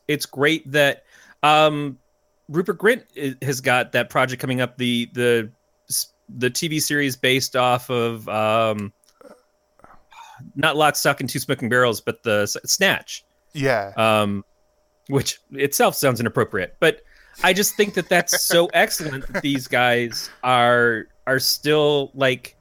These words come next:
Speaker 1: you know, they didn't just ride around on their fame and everything. They're, they're just really interesting actors and actresses, and they're still doing big stuff. And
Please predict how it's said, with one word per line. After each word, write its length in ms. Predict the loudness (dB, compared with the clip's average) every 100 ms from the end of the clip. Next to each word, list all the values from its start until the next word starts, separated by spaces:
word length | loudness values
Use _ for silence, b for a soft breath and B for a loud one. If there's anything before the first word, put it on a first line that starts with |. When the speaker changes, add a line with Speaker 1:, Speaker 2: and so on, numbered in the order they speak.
| _ _ _ _ _ _ _ _ 0
Speaker 1:
you 80 |
know, 80 | 2
they 100 | 4
didn't 240 | 4 2 -2
just 240 | -6 -4
ride 220 | 0 2
around 260 | 2 2 2
on 80 | -2
their 100 | -2
fame 260 | 0 0
and 60 | 0
everything. 420 | -4 -4 -4 -2
They're, 180 | -2 -2 -6 -4
they're 140 | -4
just 360 | -2 -4 -6 -8 _ _ _ _ _ _ _ _
really 300 | -2 0 2
interesting 540 | 0 -2 -4 -2 -2 -4 -2
actors 420 | -2 0 -4 -2
and 80 | 0
actresses, 680 | -2 -2 -4 -4 -4 -6 -10 -6
and 340 | -4 -2 -4
they're 100 | -4
still 280 | -4 -4 -4
doing 320 | -4 -4 -4
big 140 | -6
stuff. 400 | -6 0 0 -2 -2
And 380 | 0 0 -2